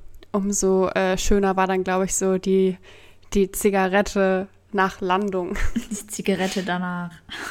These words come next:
Speaker 2: <laughs>
Speaker 1: Ja. <laughs> Oh.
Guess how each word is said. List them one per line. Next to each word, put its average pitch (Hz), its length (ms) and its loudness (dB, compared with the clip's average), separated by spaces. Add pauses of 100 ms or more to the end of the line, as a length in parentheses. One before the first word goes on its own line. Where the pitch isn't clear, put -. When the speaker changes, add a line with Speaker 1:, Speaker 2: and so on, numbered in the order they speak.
Speaker 2:
<laughs> 403 480 -2
Speaker 1:
Ja. 254 280 4
<laughs> - 760 4 (1500)
Oh. 254 420 -2